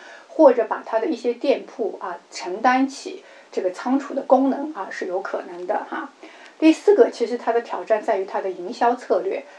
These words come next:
Zara 其实是很不屑于在营销上花广告的、花钱的。原因是他们想把这个钱省下来，就真正给到顾客很实惠的好处。类似于采取类似的营销策略的还有迪卡侬。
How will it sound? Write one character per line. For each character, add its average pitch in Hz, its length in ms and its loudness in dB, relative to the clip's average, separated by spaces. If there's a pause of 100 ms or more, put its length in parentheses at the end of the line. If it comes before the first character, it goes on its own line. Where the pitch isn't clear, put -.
(240)
Zara 277 360 6
其 - 140 -8
实 240 120 -6
是 247 120 -6
很 180 220 -10
不 226 160 -8
屑 254 260 0
于 190 160 -4
在 202 160 -2
营 175 240 -6
销 220 220 -2
上 202 200 -8
花 190 240 -8
广 - 240 -10
告 202 220 -8
的、 - 160 -4 (100)
花 208 160 2
钱 214 300 -4
的。 254 180 -4 (440)
原 269 180 8
因 359 100 6
是 - 140 -2
他 - 140 -2
们 269 120 4
想 226 200 -6
把 233 80 2 (260)
这 269 100 -8
个 226 160 -6
钱 175 520 -14 (240)
省 - 280 -10
下 214 260 -4
来， 175 320 -8 (340)
就 202 140 0
真 302 180 4
正 294 160 0
给 - 120 -4
到 208 200 0
顾 233 180 -6
客 - 240 0
很 - 180 -6
实 - 220 -6
惠 269 180 2
的 202 100 -4
好 277 220 -8
处。 - 300 -8 (440)
类 339 200 8
似 285 240 0
于 233 140 0
采 226 260 0
取 214 260 -6
类 254 240 4
似 - 340 -6
的 185 180 -2
营 180 200 -8
销 247 220 2
策 247 180 -6
略 208 120 -2
的 202 80 -8
还 202 100 -6
有 214 80 -2
迪 220 180 -10
卡 - 240 -4
侬。 269 220 -6